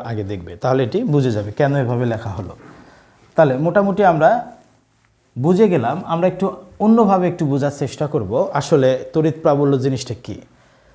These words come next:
তড়িৎ প্রাবল্যটা হচ্ছে এরকম, তড়িৎ ক্ষেত্রের কোনো বিন্দুতে যদি আমি একক ধনাত্মক আধান স্থাপন করি, তাহলে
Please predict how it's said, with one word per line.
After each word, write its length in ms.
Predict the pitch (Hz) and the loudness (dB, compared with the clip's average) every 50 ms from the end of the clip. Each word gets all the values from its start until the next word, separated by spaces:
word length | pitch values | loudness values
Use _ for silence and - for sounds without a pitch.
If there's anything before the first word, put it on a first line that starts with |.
| _ _ _ _ | _ _ _ _
তড়িৎ 280 | 170 190 226 240 - - | 4 6 6 4 4 4
প্রাবল্যটা 480 | 226 214 190 190 196 190 196 170 185 | 4 4 4 4 2 0 0 0 0
হচ্ছে 360 | 175 170 165 - - 185 - - | -2 -2 -2 -4 -4 -6 -4 -2
এরকম, 460 | 160 165 175 165 - 123 113 120 143 - - | -2 -2 -2 -2 -2 -6 -8 -8 -10 -6 -2
তড়িৎ 260 | 185 190 196 220 226 | 0 2 2 2 0
ক্ষেত্রের 380 | - - 202 - - 190 202 190 | 0 -2 -2 0 2 2 2 2
কোনো 220 | 196 190 180 180 | 2 0 0 0
বিন্দুতে 500 | 151 143 151 262 - 196 180 - 123 120 | 2 2 2 2 2 0 0 -2 -2 -4
যদি 280 | 117 127 131 127 143 135 | -2 -2 -2 0 0 0
আমি 280 | 127 120 135 160 214 247 - - - - - - - - - _ _ _ _ _ _ _ _ _ _ _ _ _ _ _ _ _ _ | 0 0 0 -2 -2 -4 -8 -12 -18 -20 -20 -20 -20 -20 -20 _ _ _ _ _ _ _ _ _ _ _ _ _ _ _ _ _ _
একক 320 | 165 170 170 226 220 190 156 | 0 2 4 4 2 2 2
ধনাত্মক 420 | 165 175 180 180 180 190 185 170 | 2 2 2 2 0 0 0 0
আধান 300 | 156 135 147 160 160 147 | 0 0 0 0 0 -2
স্থাপন 400 | - - - 165 151 160 165 156 | -2 -4 -4 -4 -2 0 -2 -2
করি, 400 | 160 123 107 110 139 190 240 - - - - _ _ _ _ _ | -2 -2 -2 -2 -4 -4 -6 -8 -14 -18 -20 _ _ _ _ _
তাহলে 160 | - 143 143 | -2 -2 -2